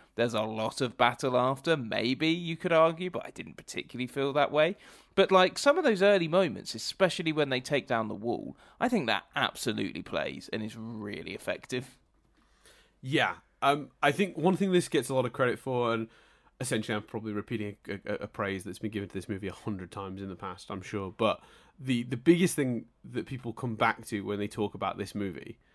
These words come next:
Speaker 2: is how great Peter Jackson seems to be at establishing the stakes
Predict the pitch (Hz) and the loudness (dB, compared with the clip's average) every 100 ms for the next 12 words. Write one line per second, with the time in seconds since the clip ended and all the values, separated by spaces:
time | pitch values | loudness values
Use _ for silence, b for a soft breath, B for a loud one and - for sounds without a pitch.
0 | _ _ _ _ _ _ _ - 131 113 | _ _ _ _ _ _ _ 0 6 6
1 | 107 104 - - _ _ - - - 135 | 4 -2 -10 -14 _ _ -20 -14 2 6
2 | 143 143 123 110 _ _ _ _ - 117 | 6 4 -4 -10 _ _ _ _ -6 -6
3 | 107 120 120 87 - _ _ _ _ _ | -4 0 0 0 -8 _ _ _ _ _
4 | _ _ _ _ 147 123 113 131 120 - | _ _ _ _ -2 -2 0 2 2 0
5 | 113 98 117 113 - 110 98 95 110 - | -6 -4 -4 -6 -8 -2 -2 -2 -4 -4
6 | - - 139 131 120 135 - 120 110 107 | -4 0 4 4 4 -2 0 0 0 -4
7 | - _ _ _ _ _ _ _ _ _ | -8 _ _ _ _ _ _ _ _ _
8 | _ _ _ _ _ 117 120 - - - | _ _ _ _ _ -8 -2 0 0 6
9 | 151 165 - - - | 6 6 -2 -4 -4